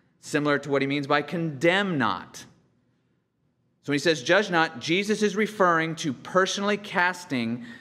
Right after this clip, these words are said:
the final verdict on a person's eternal state as though they were re-,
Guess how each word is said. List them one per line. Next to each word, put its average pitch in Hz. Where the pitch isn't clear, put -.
the 127
final 170
verdict 165
on 135
a 127
person's 170
eternal 175
state 170
as 131
though 147
they 156
were 160
re-, 147